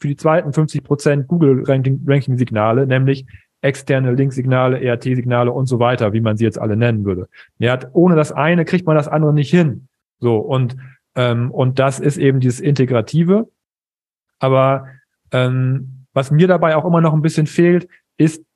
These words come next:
dieses, wie mache ich das denn jetzt? Also es ist einfach, es ist so krass theoretisch, ja, ähm, dass es mir manchmal, äh, oder auch, auch ganz oft dann, dann doch daran fehlt, was, was kann ich denn als Unternehmen jetzt genau tun,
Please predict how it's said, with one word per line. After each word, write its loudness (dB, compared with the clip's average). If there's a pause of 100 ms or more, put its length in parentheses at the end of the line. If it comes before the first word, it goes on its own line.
(140)
dieses, 0
wie 0
mache 2
ich -6
das -2
denn -2
jetzt? -10
Also 0
es 0
ist -4
einfach, -2
es -10
ist -8
so 0
krass -4
theoretisch, 2
ja, 0 (420)
ähm, 0 (220)
dass -2
es -4
mir 4
manchmal, 0 (360)
äh, 2
oder 0
auch, -6
auch 0
ganz 0
oft 0 (100)
dann, 0
dann 2
doch 0
daran 0
fehlt, -2
was, -4
was -4
kann -2
ich -2
denn 0
als 0
Unternehmen 2
jetzt -2
genau -2
tun, 0